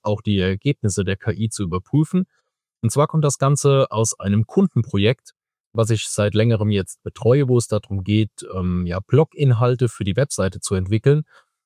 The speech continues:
Und da haben wir am Anfang überlegt, welche K I können wir jetzt in erster Linie nutzen, um erstmal die kompletten Informationen zu recherchieren zu den Keywords, um vielleicht, ähm, darauf einzugehen, wie kommen wir auf die Themen. Wir haben im Vorfeld eine Google Ads Kampagne laufen lassen und in, äh, dieser Google Ads Kampagne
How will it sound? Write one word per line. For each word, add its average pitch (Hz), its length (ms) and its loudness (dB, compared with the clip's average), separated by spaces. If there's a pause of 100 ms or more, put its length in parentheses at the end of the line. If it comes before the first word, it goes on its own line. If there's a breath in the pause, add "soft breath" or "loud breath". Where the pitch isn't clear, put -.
Und 107 120 0
da 107 80 2
haben 123 300 0
wir 117 400 2
am 101 100 -2
Anfang 123 320 0
überlegt, 110 480 0
welche 123 340 0
K - 180 -4
I 120 200 -4
können 117 280 0
wir 104 100 2
jetzt 98 200 -2
in 104 180 -4
erster 117 320 -2
Linie 110 260 2
nutzen, 110 380 -2
um 101 240 -2
erstmal 101 500 -2
die 90 80 -4
kompletten 98 540 -2
Informationen 101 760 -2
zu - 120 -4
recherchieren 123 800 0
zu - 200 -4
den 139 180 2
Keywords, 147 580 0 (560 soft breath)
um 107 100 -2
vielleicht, 104 440 0
ähm, 101 300 0
darauf 98 280 -4
einzugehen, 117 460 0
wie 107 80 0
kommen 120 220 2
wir 107 80 2
auf 98 100 -6
die 95 100 -4
Themen. 147 380 2
Wir 110 160 2
haben 107 240 2
im 101 100 0
Vorfeld 117 400 -2
eine 98 320 0
Google 127 280 0
Ads 151 220 -2
Kampagne 147 420 0
laufen 127 340 2
lassen 117 320 0
und 98 320 -6
in, 98 400 2
äh, 90 180 -2
dieser 95 260 -2
Google 120 260 0
Ads - 200 -4
Kampagne 117 560 2